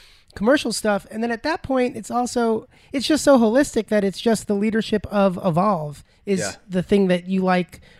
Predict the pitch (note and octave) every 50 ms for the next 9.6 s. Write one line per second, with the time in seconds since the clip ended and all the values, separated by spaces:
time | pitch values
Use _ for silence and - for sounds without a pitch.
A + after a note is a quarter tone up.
0 | _ _ _ _ _ - - A3+ A#3+ C#4+ D4 C4+ - C4 B3 A#3+ A#3+ A#3+ B3 B3
1 | B3 A3+ C4 D4+ D4 - - B3 A#3+ A#3 B3 C4+ B3 - B3 A#3 A3 - A3+ G#3
2 | - A#3 G#3+ - A#3 A3 F#3 _ _ - - _ _ - A#3 B3+ C#4+ C#4+ - -
3 | C4+ B3+ - - A#3+ F#3+ G#3 G3 G#3 A3+ A#3 - - A3+ G3+ - - F#3+ G3+ G#3
4 | G#3+ G3 - _ _ _ _ _ _ _ _ _ _ - A3+ A3 G#3+ G3+ F#3+ G3
5 | G#3 A#3 C4 - - - F#3+ F3+ F3 F3+ G3 F#3+ - - G#3+ - - G3+ G3+ F#3
6 | F3 D#3+ - - - _ _ _ _ _ _ - A3+ B3+ C#4 C4+ B3 A#3+ A#3 A#3+
7 | C4 C#4 C4 - - - F#3+ - G3+ G3 G3+ G3+ _ A#3 A#3+ A#3+ A3+ A3 G#3 A3
8 | B3+ D4 - - E4 F4 C4+ - C4 B3 - - A#3 G3+ - A3 A3+ A#3+ C4 B3
9 | - C#4 B3 G3 G#3+ F#3 F#3+ E3+ D#3 C#3 A2+